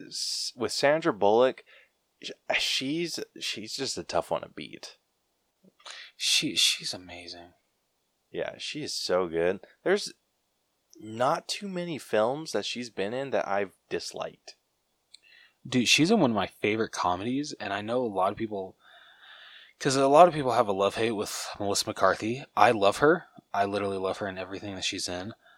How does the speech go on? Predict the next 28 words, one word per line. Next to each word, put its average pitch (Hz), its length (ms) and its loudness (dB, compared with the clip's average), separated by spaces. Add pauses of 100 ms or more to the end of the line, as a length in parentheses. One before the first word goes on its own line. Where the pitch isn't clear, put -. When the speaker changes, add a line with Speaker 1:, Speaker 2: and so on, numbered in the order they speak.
(340)
Speaker 2:
Uh, 95 220 6
The 90 140 -4
Heat. - 500 -6 (180)
Please 110 200 -4
tell 101 120 -2
me 92 100 -8
you've 85 100 -6
seen 87 180 -6
that. 80 200 -12 (460)
Speaker 1:
<laughs> - 460 -12
I - 240 -2
have 82 200 4
seen - 280 -14
The 69 80 -12
Heat. - 360 -12 (220)
Speaker 2:
I 117 360 10
love 98 640 4
that, 95 160 0 (100)
that 92 220 4
movie. 87 440 -4
<laughs> - 40 -10 (140)
Her 127 240 6
and 123 140 0
Melissa 104 260 -2
McCarthy 101 500 -2
are 98 500 2
a 98 260 -4 (220)
dream 98 800 -4